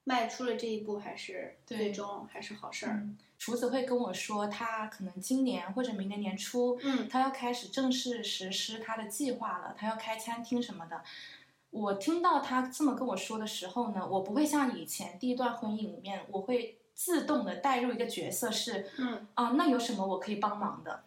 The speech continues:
Speaker 1: <laughs>
Speaker 2: 如果在第一段婚姻里面，我会是这么一个心态。
Speaker 1: 嗯。
Speaker 2: 但是现在呢，我听到厨子这么跟我说，我会觉得很失落。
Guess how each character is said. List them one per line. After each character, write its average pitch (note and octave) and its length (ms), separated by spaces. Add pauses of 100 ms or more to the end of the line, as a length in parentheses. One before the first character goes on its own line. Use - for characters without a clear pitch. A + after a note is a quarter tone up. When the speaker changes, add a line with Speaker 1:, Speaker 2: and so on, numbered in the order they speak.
Speaker 1:
<laughs> - 160
Speaker 2:
如 G4 840
果 E4 100
在 E4 200
第 E4 180
一 D4+ 80
段 C#4+ 220
婚 B3 140
姻 B3 120
里 A#3+ 100
面， G#3 220
我 E3+ 100
会 A#3+ 180
是 A#3 200
这 B3 100
么 G#3 100
一 F#3 100
个 G#3+ 100
心 G#3+ 280
态。 - 320
Speaker 1:
嗯。 B3 280
Speaker 2:
但 G#3+ 120
是 E4 80
现 D4+ 380
在 B3+ 280
呢， G#3 140
我 F3+ 80
听 B3+ 280
到 B3+ 180
厨 G#3 220
子 G#3 120
这 B3 80
么 A#3+ 140
跟 A#3 140
我 G3+ 100
说， G#3+ 340
我 G#3 120
会 B3+ 120
觉 G3 160
得 G3 60
很 G3+ 180
失 - 340
落。 D4 460